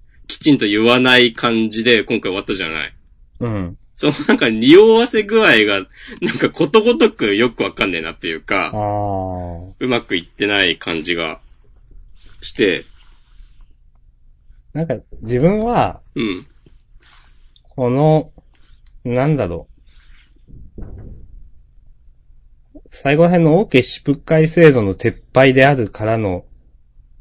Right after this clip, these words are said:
Speaker 2: くだりが四ページしかないっていうのがちょっと不満で。
Speaker 1: うん。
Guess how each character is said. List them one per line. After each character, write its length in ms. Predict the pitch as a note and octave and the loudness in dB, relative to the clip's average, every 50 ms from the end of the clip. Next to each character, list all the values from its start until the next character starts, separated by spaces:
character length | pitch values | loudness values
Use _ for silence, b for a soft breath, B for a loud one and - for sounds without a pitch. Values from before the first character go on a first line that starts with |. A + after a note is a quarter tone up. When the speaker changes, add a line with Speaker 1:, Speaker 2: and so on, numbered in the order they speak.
| - _ _ _ _ - _ _ _ - - - - | -20 _ _ _ _ -20 _ _ _ -20 -20 -16 -8
Speaker 2:
く 100 | - B2+ | -4 -2
だ 120 | A#2 A#2 | 0 0
り 80 | A2 G#2+ | 0 0
が 100 | G2+ G2+ | 0 0
四 280 | G#2 A2+ C3 D#3 F#3 F#3 | 2 4 4 4 2 2
ペ 220 | - - A#3+ A3+ | 2 2 4 4
ー 20 | |
ジ 120 | F3+ C3 G#2+ | 4 2 -2
し 100 | - - | -6 -6
か 120 | - G#2+ | -4 -2
な 100 | G#2+ A2+ | -2 -2
い 40 | A2+ | -2
っ 40 | G#2+ | -4
て 140 | - - F#2+ | -6 -6 -6
い 40 | |
う 20 | F#2 | -6
の 60 | F2+ | -6
が 40 | - | -8
ち 80 | - | -10
ょ 20 | - | -16
っ 20 | |
と 100 | - - | -20 -16
不 120 | - - A2 | -10 -6 -4
満 280 | G2 G2+ G2+ G#2 G2+ | -2 -2 -2 -2 -2
で。 240 | G2 G2 E2+ E2+ - _ - - - - - - | -2 -4 -4 -6 -10 _ -20 -20 -20 -20 -12 -8
Speaker 1:
う 60 | B2 | -6
ん。 300 | G#2 F#2+ F#2 E2+ - - | -4 -4 -4 -6 -8 -14